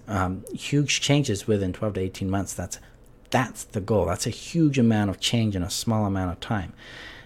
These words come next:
Now, common changes students report getting, and I witnessed them getting, they actually get friendships. Friendships where there's, how one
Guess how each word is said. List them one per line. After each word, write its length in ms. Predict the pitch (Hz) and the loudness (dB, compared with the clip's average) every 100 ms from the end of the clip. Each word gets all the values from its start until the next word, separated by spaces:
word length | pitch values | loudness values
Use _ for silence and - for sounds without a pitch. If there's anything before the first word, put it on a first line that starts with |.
| - | -2
Now, 100 | 101 | -2
common 360 | - 147 151 | 8 10 10
changes 400 | 131 147 151 156 | 10 10 10 8
students 440 | - 147 131 123 - | 8 8 8 6 4
report 420 | 107 - 127 110 | 2 6 6 8
getting, 320 | 123 139 147 | 8 8 6
and 120 | 104 | 4
I 120 | 95 92 | 4 4
witnessed 480 | 104 160 101 - | 4 2 0 -2
them 160 | 104 95 | -2 0
getting, 340 | 95 107 120 - - - | 2 2 0 -4 -12 0
they 80 | |
actually 320 | 110 131 131 117 | 2 2 4 6
get 140 | 113 | 4
friendships. 720 | - 120 - - - - - - - - - - | 4 2 2 -6 -10 -20 -20 -20 -20 -20 -20 -20
Friendships 480 | - 135 - 147 - | 0 2 6 4 4
where 120 | 127 | 4
there's, 260 | 120 110 - - - - | 6 4 0 -10 -20 -18
how 160 | - 131 | 2 4
one 480 | 104 101 107 110 | 6 6 6 4